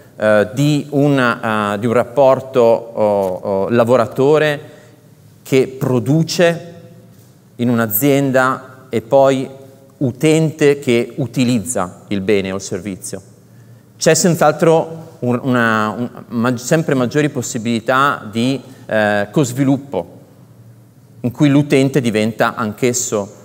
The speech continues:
un, ehm, un soggetto che di fatto contribuisce alla produzione.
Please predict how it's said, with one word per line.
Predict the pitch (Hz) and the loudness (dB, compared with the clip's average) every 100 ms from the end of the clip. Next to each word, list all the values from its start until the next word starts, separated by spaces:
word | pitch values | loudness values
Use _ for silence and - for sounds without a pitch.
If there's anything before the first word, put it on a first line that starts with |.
| - | -14
un, | 110 113 110 | -6 -4 -2
ehm, | 104 - - 101 98 95 95 92 92 92 - | -2 -4 -4 -4 -2 -4 -6 -8 -10 -10 -12
un | 139 113 | -10 -8
soggetto | 110 120 - 110 | -2 -2 -2 -4
che | - 104 | -4 -4
di | 110 | -4
fatto | 123 120 - 92 - - - | -2 -4 -4 -8 -10 -20 -6
contribuisce | - 117 113 117 117 | -4 -2 -4 -4 -4
alla | 104 | -6
produzione. | 107 95 - - 113 98 | -6 -12 -10 -6 -6 -6